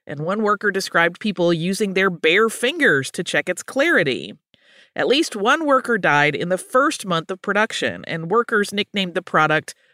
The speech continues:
loony gas, because working around it seemed to cause things like confusion, agitation, sleeplessness,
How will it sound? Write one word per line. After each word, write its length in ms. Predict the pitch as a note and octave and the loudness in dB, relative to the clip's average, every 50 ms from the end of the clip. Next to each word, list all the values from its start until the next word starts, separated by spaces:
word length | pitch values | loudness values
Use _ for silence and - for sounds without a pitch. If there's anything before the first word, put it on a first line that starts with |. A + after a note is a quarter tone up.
| _ _ - | _ _ -6
loony 580 | E3 E3+ E3+ G3 A#3 C#4 F4 F#4+ F4 C#4+ A3 | -4 0 4 4 6 6 4 2 2 0 0
gas, 680 | D#3+ E3 D#3 C#3 B2 F#2 - E2+ C#3 - - - - - _ - | 2 4 4 4 4 4 2 0 -2 -4 -8 -10 -12 -14 _ -20
because 280 | - F3 G3 F#3+ F3 | -6 -2 -2 -2 0
working 360 | E3+ F#3 A3+ A#3+ - C#4 B3 | 0 0 0 0 0 -2 -2
around 320 | A#3 G#3 G#3+ A#3 C4 C#4 B3+ | 0 0 2 2 2 4 2
it 120 | - - | 2 2
seemed 240 | - - B3 A#3 A#3 | 0 -2 -6 -4 -2
to 60 | A#3 | -4
cause 340 | - - - G#3+ A3 A#3 - | -2 0 2 2 2 2 2
things 300 | - A#3+ A3+ A3+ A3 - | 0 -2 -2 -2 -2 0
like 300 | G#3 G3+ G3+ F#3 - - - - - - _ | 0 0 0 0 -2 -8 -18 -20 -20 -20 _
confusion, 880 | - A#3 A3 G#3+ - - G3 G#3 A3+ A#3 - B3 A#3 A3+ A3+ A#3 A3 G3+ - | -6 -4 -4 -4 -6 -4 -2 0 0 2 2 2 2 2 2 0 -2 -4 0
agitation, 800 | - F3 G3+ G#3+ A3+ B3 - - G#3 G3+ G3+ - - G#3+ G3 G3 | 2 2 4 4 2 0 0 0 -2 -2 -2 -2 -2 -2 -2 -2
sleeplessness, 1000 | F#3 - - - A3 D4 F4 - - G#3+ - - - G#3+ G3+ F#3+ G#3 G3 - - | -4 -6 -6 -2 0 0 0 2 0 0 -2 0 -2 -2 0 0 0 -2 -4 -8